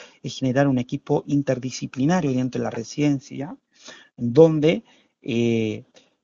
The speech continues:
puedan tener, eh, todas las, todas las áreas sean abordadas con el personal pertinente, como así también,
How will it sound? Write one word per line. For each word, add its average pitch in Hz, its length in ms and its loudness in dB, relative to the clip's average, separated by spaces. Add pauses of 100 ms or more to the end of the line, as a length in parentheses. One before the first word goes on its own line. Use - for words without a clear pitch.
(140)
puedan 160 240 8
tener, 135 460 2 (100)
eh, 110 640 -8 (320)
todas 196 240 2
las, - 320 -6
todas 180 200 4
las - 220 -4
áreas 196 300 0
sean 143 240 2
abordadas 147 560 0
con 127 180 -4
el 117 80 -4
personal 151 460 -2
pertinente, 196 560 0
como 131 240 -4
así 151 180 -6
también, 160 460 0